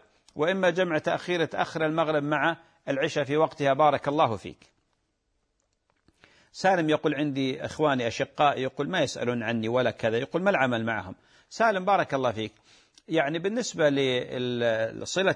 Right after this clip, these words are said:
الرحم، مما أوجبه الله عز وجل، أوجب صلة الرحم وأوجبه النبي عليه الصلاة والسلام، ولذلك، آه، الله عز وجل،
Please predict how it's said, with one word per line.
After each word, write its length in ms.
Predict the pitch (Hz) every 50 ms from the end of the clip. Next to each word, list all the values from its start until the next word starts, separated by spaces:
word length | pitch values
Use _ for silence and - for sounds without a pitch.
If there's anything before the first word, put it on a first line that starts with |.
| - 143
الرحم، 420 | 131 139 160 151 - 135 135 127
مما 300 | 120 131 143 151 156 160
أوجبه 440 | 156 160 156 180 196 180 170 143 151
الله 340 | 151 151 151 139 123 135 120
عز 240 | 123 131 117 120
وجل، 380 | 120 113 113 117 123 127 110 107
أوجب 420 | - 160 196 196 160 160 135 135
صلة 280 | 120 - 139 127 113 104 -
الرحم 400 | 113 - 135 120 - 117 107 110
وأوجبه 520 | 117 - 131 143 151 147 165 156 156 131 139
النبي 300 | 135 131 127 117 127 117
عليه 180 | 117 127 131
الصلاة 380 | 123 - - 127 120 123 113 - 131
والسلام، 540 | 123 - - - 127 131 139 135 120 104 - _ _ _ _ _ _ _ _ _ -
ولذلك، 520 | 139 127 135 135 160 160 147 139 - 143
آه، 840 | 135 131 127 127 - - - - 62 64 - - - - - - -
الله 360 | - 135 147 143 120 135 139
عز 200 | 120 127 120 123
وجل، 680 | 131 131 135 135 143 139 139 131 127 127 123 120 113